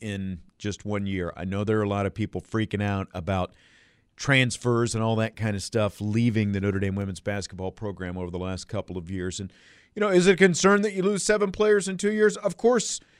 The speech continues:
it is, because that is, I mean, that's more than half a roster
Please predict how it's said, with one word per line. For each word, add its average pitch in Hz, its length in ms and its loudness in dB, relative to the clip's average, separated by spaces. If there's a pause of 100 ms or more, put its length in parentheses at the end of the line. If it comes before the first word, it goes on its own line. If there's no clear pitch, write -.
(220)
it 135 220 6
is, 95 180 0
because 120 360 0
that 156 260 8
is, - 400 0 (180)
I 139 100 -6
mean, 143 180 -2
that's - 340 -2
more 156 180 2
than 160 120 2
half 170 220 4
a 180 60 4
roster 175 480 4